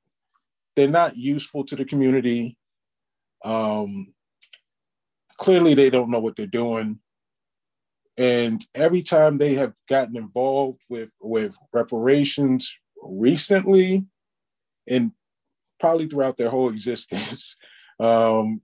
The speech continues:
they have fucked it up. So it's time for them to move on. Like,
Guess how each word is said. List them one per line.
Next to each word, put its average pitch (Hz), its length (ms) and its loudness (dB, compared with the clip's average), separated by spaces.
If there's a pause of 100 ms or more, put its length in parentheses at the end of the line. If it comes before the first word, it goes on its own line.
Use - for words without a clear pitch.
(360)
they 139 160 4
have 139 260 2
fucked - 420 -2
it 156 100 -2
up. 202 220 2 (1200)
So 147 260 -2
it's 143 200 -6
time 175 280 -4
for 170 140 -8
them 165 220 -4
to 165 60 -6
move 185 260 -2
on. 202 300 -2 (220)
Like, 127 280 -2